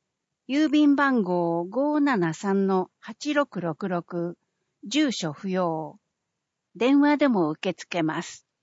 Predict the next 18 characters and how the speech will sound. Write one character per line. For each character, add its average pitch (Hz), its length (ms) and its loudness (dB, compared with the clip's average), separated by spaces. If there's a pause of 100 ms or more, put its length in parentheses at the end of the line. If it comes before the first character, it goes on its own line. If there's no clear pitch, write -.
(720)
八 294 300 0
月 294 260 0
二 285 140 4
十 262 260 -2
五 285 180 2
日 202 300 0
必 202 240 -6 (120)
着。 175 500 -6 (480)
一 - 300 -2
人 269 180 -2
一 285 180 -6
通、 170 540 -6 (400)
抽 285 240 -2
選 269 300 0
で 262 160 2
十 277 260 0
人 185 300 2
に、 175 260 2